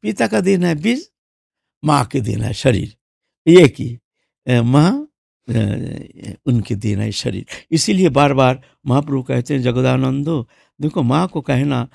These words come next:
हमने बहुत भूल किया है माँ, तुमको दुखी करके हमने संन्यास लेकर के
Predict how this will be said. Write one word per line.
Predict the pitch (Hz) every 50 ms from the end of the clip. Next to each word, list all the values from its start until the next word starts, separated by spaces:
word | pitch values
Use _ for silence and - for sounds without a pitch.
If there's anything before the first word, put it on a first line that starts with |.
| _ _ _ -
हमने | 143 175 196 202 185
बहुत | 139 123 127 143 180 202 190
भूल | 156 120 127 139 135 127 123
किया | 135 147 135 135 123
है | 131 139
माँ, | 127 127 135 156 170 151 131 - _ _ _ _ _ -
तुमको | 175 202 202 196 160
दुखी | 131 143 - - 185
करके | - 165 147 147 143 - 151
हमने | 123 127 139 139 135 135 131 131 127 - - _ _
संन्यास | - - 143 123 123 127 143 170 202 185 - - -
लेकर | 147 - 147 143 131
के | - - 135 123 123